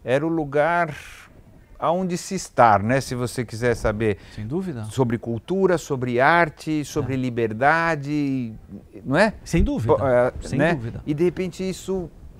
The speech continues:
Speaker 2: É.
Speaker 1: se
Speaker 2: E, e
Speaker 1: transformou
Speaker 2: Claro.
Speaker 1: Eu tô falando da, na imagem que a gente tem hoje de um lu-, de uma coisa antiquada,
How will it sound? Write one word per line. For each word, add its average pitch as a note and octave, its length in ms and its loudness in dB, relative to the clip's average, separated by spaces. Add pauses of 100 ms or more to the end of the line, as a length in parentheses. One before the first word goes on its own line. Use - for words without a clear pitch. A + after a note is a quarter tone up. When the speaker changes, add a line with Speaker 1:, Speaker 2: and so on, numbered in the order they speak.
Speaker 2:
É. G#2 80 -10 (640)
Speaker 1:
se F3+ 120 -6
Speaker 2:
E, - 40 0
e - 20 -2
Speaker 1:
transformou F3 1040 -2 (480)
Speaker 2:
Claro. - 260 -10 (120)
Speaker 1:
Eu B2+ 60 -4
tô C3 80 0
falando D#3+ 260 2
da, D3+ 180 -4
na C#3 160 -2
imagem D3+ 520 -2
que C#3 80 -8
a C3+ 40 -4
gente C3 200 -8
tem C3 160 -4
hoje D#3+ 280 -2
de C3+ 80 -10
um D3+ 140 -6
lu-, C#3 260 -6
de B2 80 -8
uma C3+ 200 -6
coisa C#3+ 640 -2
antiquada, C#3 1120 2